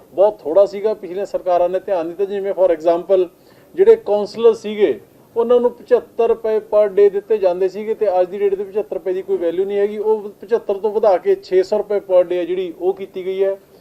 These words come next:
ਇਸੇ ਤਰੀਕੇ ਨਾਲ ਜੇ ਉਹਨਾਂ ਨੇ ਕੋਈ ਲੀਗਲ ਏਡ ਲੈਣੀ ਹੋਊਗੀ ਤੇ ਉਹਦੇ ਵਿੱਚ ਪਹਿਲਾਂ ਹਜ਼ਾਰ ਕੁ ਰੁਪਏ ਦਿੱਤਾ ਜਾਂਦਾ ਸੀਗਾ, ਜਿਹੜਾ ਕਿ ਅਸੀਂ ਕੰਸੀਡਰ ਕੀਤਾ ਕਿ ਬਹੁਤ ਮੀਗਰ ਹੈ, ਬਹੁਤ ਘੱਟ ਹੈ।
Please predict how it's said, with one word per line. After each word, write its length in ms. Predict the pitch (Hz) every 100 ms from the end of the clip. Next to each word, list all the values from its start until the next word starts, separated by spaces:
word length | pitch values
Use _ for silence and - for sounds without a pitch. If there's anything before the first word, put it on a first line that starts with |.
| _ _ -
ਇਸੇ 240 | 208 240
ਤਰੀਕੇ 380 | 233 226 208 226
ਨਾਲ 160 | 226 208
ਜੇ 100 | 220
ਉਹਨਾਂ 220 | 226 240
ਨੇ 80 | 233
ਕੋਈ 160 | 233
ਲੀਗਲ 420 | 196 196 202 233 -
ਏਡ 220 | 220 233
ਲੈਣੀ 280 | 226 208 208
ਹੋਊਗੀ 480 | 165 185 175 160 117 - - - -
ਤੇ 120 | 240 240
ਉਹਦੇ 380 | 190 233 262
ਵਿੱਚ 180 | 240 214
ਪਹਿਲਾਂ 320 | 220 240 247
ਹਜ਼ਾਰ 380 | 190 175 190 208
ਕੁ 120 | 208
ਰੁਪਏ 220 | 202 214 208
ਦਿੱਤਾ 260 | 185 226
ਜਾਂਦਾ 300 | 190 156 151
ਸੀਗਾ, 400 | 143 170 160 120 _ _ _ _ _ _ _
ਜਿਹੜਾ 260 | 165 196 226
ਕਿ 140 | 196
ਅਸੀਂ 160 | 185 196
ਕੰਸੀਡਰ 420 | 214 185 196 208
ਕੀਤਾ 300 | 185 196 214
ਕਿ 140 | 202 202
ਬਹੁਤ 280 | 185 214
ਮੀਗਰ 380 | 175 160 170 208
ਹੈ, 80 | 214
ਬਹੁਤ 240 | 180 196
ਘੱਟ 320 | 196 202 151 180
ਹੈ। 220 | 208